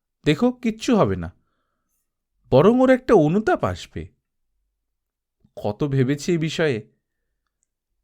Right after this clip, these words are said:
বললাম, "আমার সোনার বোতাম, হাত ঘড়ি, ফাউন্টেন পেন এই সম্মানের যোগ্য নয়, তোমার সোনার মাকড়ি দিয়েই পরীক্ষা হোক।" তাই গিন্নি করলেন শেষ পর্যন্ত।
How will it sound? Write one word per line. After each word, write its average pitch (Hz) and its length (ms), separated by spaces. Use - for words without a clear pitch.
বললাম, 196 420
"আমার 107 320
সোনার 135 500
বোতাম, 147 420
হাত 113 260
ঘড়ি, 139 360
ফাউন্টেন 151 540
পেন 175 280
এই 113 140
সম্মানের 123 540
যোগ্য 101 320
নয়, 82 260
তোমার 185 260
সোনার 185 400
মাকড়ি 175 340
দিয়েই 196 160
পরীক্ষা 202 380
হোক।" 196 400
তাই 127 220
গিন্নি 120 360
করলেন 117 400
শেষ - 260
পর্যন্ত। 107 500